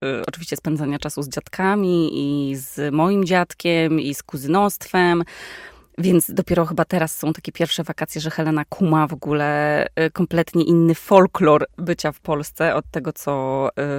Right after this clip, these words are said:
y, ma u siebie na Islandii. Więc dziś właśnie będzie taki odcinek wakacyjny, y, znowu chałupniczo nagrywany. Trochę też o tym, jak wygląda powrót do Polski po dziesięciu latach na emigracji, jak się widzi Polskę.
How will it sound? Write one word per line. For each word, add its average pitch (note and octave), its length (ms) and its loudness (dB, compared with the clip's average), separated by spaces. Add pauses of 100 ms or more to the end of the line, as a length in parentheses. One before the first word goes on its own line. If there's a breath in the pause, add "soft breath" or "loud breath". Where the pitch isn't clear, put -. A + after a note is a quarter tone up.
y, - 20 -6
ma C#3+ 240 -2
u C#3+ 80 -4
siebie D3 220 -6
na D3 80 0
Islandii. C#3 520 -4 (340 loud breath)
Więc F3 200 4
dziś F3+ 380 0
właśnie F3 300 4
będzie D#3+ 240 0
taki - 180 -4
odcinek E3 440 -2
wakacyjny, F3 800 2 (380 loud breath)
y, E3+ 200 4
znowu F#3+ 340 6
chałupniczo G3 640 6
nagrywany. D3+ 800 4 (260)
Trochę C#4+ 220 -2
też F3+ 120 -4
o F3 120 0
tym, E3+ 160 -2
jak E3 180 0
wygląda D#3 400 2
powrót D3+ 420 -4
do D#3+ 120 0
Polski - 440 0
po G#3+ 140 0
dziesięciu G3+ 380 -2
latach G3 260 0
na F#3+ 100 0
emigracji, F#3 560 0
jak F3 140 -2
się F3+ 180 -2
widzi F3 600 -4
Polskę. E3+ 580 -2